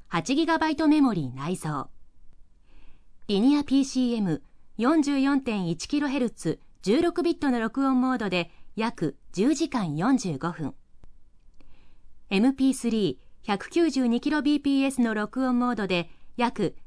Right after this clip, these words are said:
七十九時間三十分。エムピースリー四十八キロビーピーエスの録音モードで約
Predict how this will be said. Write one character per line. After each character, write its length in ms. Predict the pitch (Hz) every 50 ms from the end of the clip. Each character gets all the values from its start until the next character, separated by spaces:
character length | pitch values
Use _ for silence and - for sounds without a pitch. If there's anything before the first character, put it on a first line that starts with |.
| - -
七 260 | 214 196 214 262 330
十 220 | - - 285 240
九 160 | 196 - 196 185
時 140 | - 277
間 240 | 277 247 196 147 120
三 240 | - 160 165 214 233
十 100 | 240 233
分。 320 | - - - 165 151 - - - - - - - - - - - - - - - - - - - - - - - - - - - - - - - - - - - - -
エ 100 | 175 196
ム 120 | 233 262
ピ 160 | 269 - 247 254
ー 40 |
ス 180 | - - 233 226
リ 280 | 220 214 196 139 - -
ー 60 | - - - -
四 240 | - 247 277 330 277
十 160 | 269 262 254
八 220 | 208 226 226 -
キ 80 | - 311
ロ 120 | 311 302
ビ 200 | 247 294 302 294
ー 20 | 285
ピ 200 | 294 285 285 277
ー 20 |
エ 60 | 285
ス 100 | 269 -
の 120 | 240 226 214
録 300 | 220 214 208 - 254 262
音 160 | 262 247 240
モ 120 | 247 247
ー 20 | 240
ド 120 | 220 214
で 220 | 180 180 170 165 - - - _ - - -
約 420 | 214 226 240 - - 170 143 -